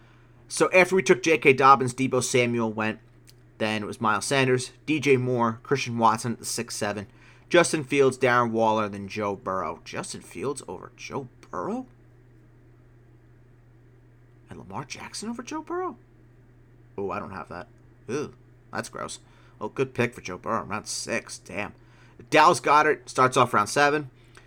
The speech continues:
Deontay Johnson, Brandon Ayuk, Trevor Lawrence, Kyle Pitts. Kyle Pitts in the middle of the seventh round. Oh, my God.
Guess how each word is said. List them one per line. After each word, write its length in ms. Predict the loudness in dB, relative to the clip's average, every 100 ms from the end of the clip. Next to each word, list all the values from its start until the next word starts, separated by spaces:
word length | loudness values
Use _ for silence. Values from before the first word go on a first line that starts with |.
| -18 -2
Deontay 380 | 2 2 2 2
Johnson, 520 | 4 4 4 0 0
Brandon 300 | 2 2 2
Ayuk, 540 | 4 4 2 0 -4
Trevor 260 | 2 4 6
Lawrence, 480 | 6 6 4 0 2
Kyle 340 | 8 8 8
Pitts. 360 | 2 2 2 -2
Kyle 260 | -6 -8 -6
Pitts 320 | -10 -10 -14
in 60 |
the 60 | -12
middle 120 | -12
of 40 | -12
the 60 |
seventh 380 | -8 -8 -8 -10
round. 260 | -10 -8 -8
Oh, 120 | -10
my 160 | -10 -12
God. 400 | -12 -8 -8